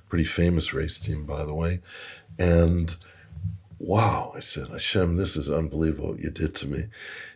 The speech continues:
you know, and the time just went by very fast and very meaningful. And I forgot even that I was hungry and tired and thirsty,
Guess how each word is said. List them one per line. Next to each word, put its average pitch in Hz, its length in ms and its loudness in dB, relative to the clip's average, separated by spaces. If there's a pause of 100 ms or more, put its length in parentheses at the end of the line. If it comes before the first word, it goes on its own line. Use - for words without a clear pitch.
you 87 120 0
know, 82 380 6
and 78 540 -2
the 82 120 -2
time 92 360 4
just 78 200 0
went 82 220 2
by 78 200 4
very 82 320 2
fast 80 420 2
and 73 160 -4
very 80 200 0
meaningful. 82 760 0 (540)
And 78 120 0
I 76 80 2
forgot 82 560 4
even 80 260 2
that 76 260 0 (440)
I - 120 0
was 78 160 -2
hungry 82 400 2
and 76 140 -2
tired 80 380 2
and 78 140 -4
thirsty, 82 600 0